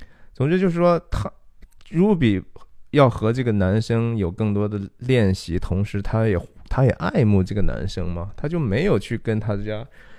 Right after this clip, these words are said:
人去打鱼。那这刚好那天还是政府派来的这个观察员也在船上，结果海岸警卫队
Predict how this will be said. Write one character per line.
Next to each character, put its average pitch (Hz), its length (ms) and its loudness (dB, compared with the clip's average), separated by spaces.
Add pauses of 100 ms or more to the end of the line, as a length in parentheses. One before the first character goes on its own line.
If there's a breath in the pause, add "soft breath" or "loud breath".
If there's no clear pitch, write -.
(180 loud breath)
人 104 180 -8
去 104 400 -6 (100)
打 - 280 -4
鱼。 87 280 -4 (920 loud breath)
那 107 120 -2
这 92 140 -2
刚 120 260 0
好 85 120 -2
那 104 160 0
天 98 200 0
还 90 160 0
是 98 380 -4
政 104 220 -2
府 80 100 -6
派 107 240 0
来 82 180 -2
的 90 80 -2
这 101 140 -6
个 85 160 -6
观 101 240 -2
察 87 220 -8
员 90 180 -4
也 85 80 -4
在 90 180 -6
船 80 320 -10
上， 85 240 -8
结 95 180 -6
果 85 260 -4 (1500 loud breath)
海 98 160 2
岸 123 180 4
警 104 180 0
卫 113 140 2
队 117 340 0